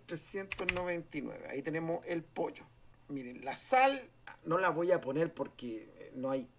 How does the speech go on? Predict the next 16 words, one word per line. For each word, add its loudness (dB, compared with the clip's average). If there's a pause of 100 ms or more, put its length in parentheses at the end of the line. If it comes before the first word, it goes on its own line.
(280)
todas -4
las -2
casas -4
tienen -2
sal, 2 (180)
así -8
que -8 (500)
orégano, 2 (220)
ya 0
un -2
orégano, 2 (540)
pongámoslo 2
aquí, -6 (500)
ordenar 0
por -4
el -4